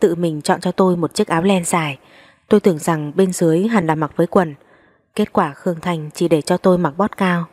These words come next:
và tất chân dài. Phải biết rằng bây giờ đang giữa trời đông khắc nghiệt đó. Tuy rằng chị ấy nói chúng tôi không cần phải bước đi bên ngoài, nhưng tôi vẫn mặc hai lớp tất chân mới yên tâm đi ăn cơm cùng Khương Thanh. Hai chúng tôi cơm nước xong xuôi, Khương Thanh lại gọi xe.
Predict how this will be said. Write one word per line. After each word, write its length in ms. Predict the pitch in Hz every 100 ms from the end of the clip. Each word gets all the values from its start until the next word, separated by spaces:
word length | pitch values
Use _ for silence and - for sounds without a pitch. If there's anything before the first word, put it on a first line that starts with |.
| _
và 140 | - 139
tất 200 | - -
chân 180 | 185 160
dài. 300 | 156 135 - _ _ _ _ _ _ _
Phải 140 | 170
biết 160 | 151 214
rằng 320 | 202 160 147
bây 100 | 180
giờ 240 | 175 175 156
đang 160 | 170 175
giữa 160 | 185
trời 160 | 214 170
đông 160 | 175
khắc 160 | 165 233
nghiệt 200 | 214 147
đó. 200 | 165 208 - - - _ _ _ -
Tuy 140 | 196
rằng 320 | 190 170 147
chị 140 | 147 190
ấy 160 | 170
nói 360 | 175 165 165 214
chúng 200 | - 180
tôi 220 | 180 190 175
không 180 | 190
cần 240 | 175 180 151
phải 160 | 165
bước 240 | 151 233 208
đi 120 | 208
bên 200 | 196 185
ngoài, 320 | 180 160 139 - - - -
nhưng 200 | 175 156
tôi 240 | 165 156
vẫn 220 | 151 180
mặc 120 | 196 143
hai 180 | 170 160
lớp 100 | 208
tất 180 | - 233
chân 240 | - 180 165 - - _
mới 160 | 170 170
yên 160 | 185
tâm 260 | 170 175 156
đi 80 | 165
ăn 140 | 160
cơm 340 | - 170 156 151
cùng 220 | 170 135
Khương 220 | - 165 156
Thanh. 280 | 165 156 143 _ _ _ _ _ _ _
Hai 200 | - 196
chúng 200 | 190 185
tôi 160 | 208 190
cơm 220 | 190 175
nước 140 | 233
xong 200 | - 180
xuôi, 360 | 165 180 175 165 - - -
Khương 260 | - 175
Thanh 320 | 165 165 156
lại 140 | 160 156
gọi 200 | 156 -
xe. 300 | - 170